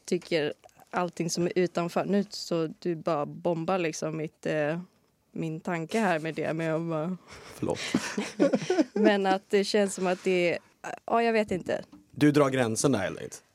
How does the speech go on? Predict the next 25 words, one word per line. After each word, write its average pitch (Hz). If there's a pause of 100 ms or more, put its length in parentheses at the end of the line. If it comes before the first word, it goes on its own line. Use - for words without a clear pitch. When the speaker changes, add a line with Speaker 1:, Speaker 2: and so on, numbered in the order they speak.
(120)
Speaker 1:
Ja, 247
liksom 240
så 226
här, 190
en 226
kram 214
hade 202
räckt, 214
liksom. 180
Varför 190
ska -
man 180
hålla 180
på -
och 180
pussas 202
på 196
munnen? 196
Det 175
känns 170
väldigt 180
så 190
där 156
intimt. - (280)
Speaker 2:
Mm. 95